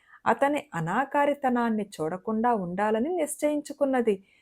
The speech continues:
తన భర్త నిజంగా కురూపి అని ఆమె నమ్మింది.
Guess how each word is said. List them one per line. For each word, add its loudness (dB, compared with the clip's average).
తన 4
భర్త 0
నిజంగా 2
కురూపి 2
అని 2
ఆమె -2
నమ్మింది. -2